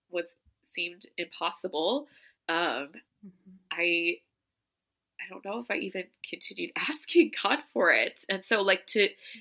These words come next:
Speaker 1: to hear you speak about, like, this, I guess, this testament of faith that you and your husband have to continue asking God for this miracle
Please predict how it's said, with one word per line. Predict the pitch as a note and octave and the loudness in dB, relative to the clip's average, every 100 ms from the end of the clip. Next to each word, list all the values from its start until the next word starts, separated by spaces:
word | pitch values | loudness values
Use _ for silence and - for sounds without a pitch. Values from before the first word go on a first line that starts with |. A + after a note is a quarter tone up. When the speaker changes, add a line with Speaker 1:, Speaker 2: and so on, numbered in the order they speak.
| - | -4
Speaker 1:
to | A3+ | -2
hear | G3 B3+ | 2 4
you | C#4+ | 4
speak | D4+ - - - F3+ A3 | 2 0 -4 -4 -4 -4
about, | A3 F3+ E3+ D#3+ - - | 0 4 4 4 0 0
like, | E3 D#3 - - _ _ _ _ _ | 2 2 0 -8 _ _ _ _ _
this, | F3+ F#3 F3+ - - _ _ _ _ _ _ - | 6 6 6 -4 -6 _ _ _ _ _ _ -10
I | - | -4
guess, | G3 G3 - _ _ _ _ _ | -2 -2 -6 _ _ _ _ _
this | F#3+ F#3 | -6 -6
testament | - F#3+ - F#3+ | -6 -6 -6 -6
of | |
faith | F#3 F3 F#3 | -2 0 0
that | - | -2
you | F3 F#3+ | -6 -6
and | G3 | -8
your | G#3 | -10
husband | G3 - - A#3 | -12 -12 -8 -6
have | B3+ B3 | -4 -6
to | - | -10
continue | - - - F3+ F3+ F#3 | -12 -12 -10 -6 -4 -2
asking | F3+ - - E3+ | -2 -2 -8 -4
God | D3+ E3 - | 0 0 -2
for | F3 | -8
this | E3+ - - | -8 -12 -10
miracle | F#2 - - D4+ E4 | -8 -8 -6 -4 -4